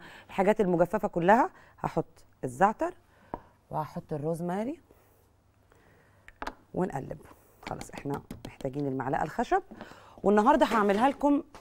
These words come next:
برضو بطريقه لذيذه، ممكن تعملوها بالقالب، مش لازم تعملوها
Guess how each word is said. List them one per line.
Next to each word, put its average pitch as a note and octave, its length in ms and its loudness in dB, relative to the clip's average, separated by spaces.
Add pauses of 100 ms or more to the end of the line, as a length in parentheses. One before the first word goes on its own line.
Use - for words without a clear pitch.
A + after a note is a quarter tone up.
برضو A3+ 460 8
بطريقه G#3 380 2
لذيذه، G3+ 340 0
ممكن A3+ 220 -4
تعملوها G#3 540 -2 (1300)
بالقالب، E3+ 440 4 (220)
مش - 100 -6
لازم F3+ 160 2
تعملوها F3 480 4